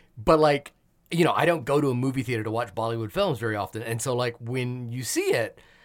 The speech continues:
there's this moment I was like, "Oh my God, that's, that's, like, I have a people <laughs> and, like, I have, like, a tribe and, like, there are people like me and they like, you know, being like me," <laughs> you know, like, it was like, I, I, I think we were in the car ride home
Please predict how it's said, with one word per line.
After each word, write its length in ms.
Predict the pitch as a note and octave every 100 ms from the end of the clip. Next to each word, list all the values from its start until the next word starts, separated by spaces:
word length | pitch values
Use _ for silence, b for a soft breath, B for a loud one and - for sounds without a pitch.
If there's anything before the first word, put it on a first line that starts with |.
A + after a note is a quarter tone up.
| b b
there's 280 | A2+ C#3+ C#3+
this 140 | C3+ A#2+
moment 320 | D3 D#4 A2+
I 20 |
was 120 | G2+
like, 140 | G#2+ -
"Oh 100 | C#3+
my 140 | F#3+
God, 440 | - - F4+ D#2+ D#2+
that's, 260 | - D#3 - -
that's, 260 | E3 - - B B
like, 260 | F3 E3+ - _
I 120 | D3+
have 300 | D#3+ F#3+ A#3
a 60 | E3
people 500 | - G4+ - G#2 - E3
<laughs> 60 |
and, 140 | A#3+ F#3+
like, 180 | E3+ E3+
I 140 | F#3
have, 260 | G3 A#3 E3+
like, 320 | E3+ D#3+ - B B
a 100 | D#3
tribe 520 | D#3 G#3 C4 F3+ A2 G#2
and, 180 | C3
like, 280 | D3+ D3 - - b
there 140 | C#3 E3
are 60 |
people 320 | D#3+ G#3+ G#3+ D#3
like 260 | F#3+ D#4+
me 180 | D#3+ C3
and 160 | C3 D3+
they 120 | D#3+
like, 480 | D3 D3 D#3+ - - _ - E3
you 120 | D#3+
know, 120 | C3
being 420 | A2 D#3+ G#3 D#3+
like 320 | B2+ B2 A2+
me," 160 | - F#2+
<laughs> 40 | D3+
you 140 | C#3
know, 100 | E3
like, 160 | G#3 F#3
it 60 |
was 80 | F3+
like, 220 | D#3+ E3+ - B B B
I, 360 | E3+ F3 D#3+ -
I, 340 | F#3+ F#3+ F3+
I 40 | D#3
think 220 | A3 F3
we 120 | D#3+
were 80 | E3+
in 80 | E3
the 60 |
car 340 | C#3+ - E3 E3+
ride 240 | D#3 B2+
home 540 | A2 D3+ D#3 A#2 G2